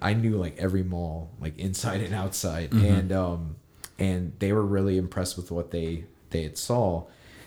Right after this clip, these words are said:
Speaker 1: But unfortunately, at the time, just our tax credit was pretty much tapped out for the, that fiscal year,
Speaker 2: Mm-hmm.
Speaker 1: and they wanted to go at a certain time. So, like, they wanted to just basically say, like,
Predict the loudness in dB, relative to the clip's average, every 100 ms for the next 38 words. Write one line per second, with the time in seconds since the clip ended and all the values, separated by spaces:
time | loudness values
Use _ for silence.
0 | -12 0 2 2 0 -2 -2 2 2 2
1 | 2 -2 0 0 0 -4 -10 -6 -2 0
2 | 0 -2 -4 -6 -4 -4 -4 -8 -8 -6
3 | -6 -4 -4 -4 -6 -10 -8 -4 -2 -4
4 | -6 -8 -8 -8 -6 -6 -6 -8 -8 -6
5 | -6 -6 -6 -6 -10 -20 -20 -14 -4 -4
6 | -2 -2 -2 -2 -2 0 0 0 -2 -4
7 | -2 0 0 0 -2 -4 -6 -10 0 4
8 | 4 4 2 0 -2 -4 -2 0 -2 -4
9 | -6 -4 -4 -4 -6 -6 -4 -4 -8 -10
10 | -18 -20 -20 -8 -2 0 4 4 4 2
11 | 0 -4 -4 -2 -2 -2 -2 -4 -4 -2
12 | -2 -2 -4